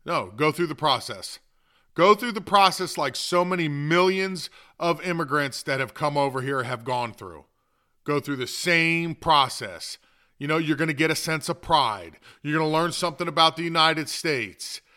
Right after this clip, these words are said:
It's gonna be a sweet victory for you in the end. And we are all gonna welcome you with open arms. So go through the process.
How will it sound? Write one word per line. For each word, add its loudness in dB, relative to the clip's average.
It's -4
gonna 2
be 4
a 2
sweet -2
victory 0
for -2
you -2
in -6
the -2
end. -2
And -2
we 4
are 6
all 8
gonna 4
welcome 6
you 0
with -2
open 2
arms. -4
So -4
go 4
through -4
the -6
process. 4